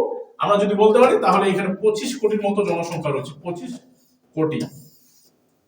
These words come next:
ঠিক আছে, উত্তরপ্রদেশে পঁচিশ কোটি। নেক্সট প্রশ্ন দেখো, কোন বছরে আদমশুমারিকে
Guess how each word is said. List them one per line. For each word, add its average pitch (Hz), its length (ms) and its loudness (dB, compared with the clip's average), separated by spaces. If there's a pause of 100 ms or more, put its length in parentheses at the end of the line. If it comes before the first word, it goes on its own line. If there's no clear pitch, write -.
(240)
ঠিক 294 120 -10
আছে, - 140 -4
উত্তরপ্রদেশে 214 560 -2
পঁচিশ - 280 -6
কোটি। 123 240 -12 (1800)
নেক্সট - 460 -2
প্রশ্ন 165 220 -4
দেখো, - 340 -6 (580)
কোন 277 280 4
বছরে 220 500 4
আদমশুমারিকে 240 840 2